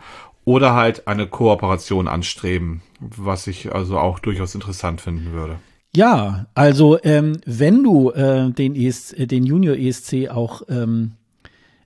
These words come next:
Speaker 2: in den nächsten Jahren, äh, hörst, dann würde ich mal sagen, dann, äh, lade ich dich hier wieder ein. <laughs> Dann können wir auch über den Junior E S C zweitausendzweiundzwanzig dann auch, äh, sprechen und dann können wir das ja mal abgleichen,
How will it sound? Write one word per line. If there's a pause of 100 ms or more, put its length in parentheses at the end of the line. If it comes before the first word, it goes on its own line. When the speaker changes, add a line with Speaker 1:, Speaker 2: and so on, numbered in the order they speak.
(160)
Speaker 2:
in
den
nächsten
Jahren,
äh,
hörst,
dann
würde
ich
mal
sagen,
dann,
äh,
lade
ich
dich
hier
wieder
ein. (280)
<laughs>
Dann
können
wir
auch
über
den (420)
Junior
E
S
C
zweitausendzweiundzwanzig
dann
auch,
äh,
sprechen
und
dann (280)
können
wir
das
ja
mal
abgleichen,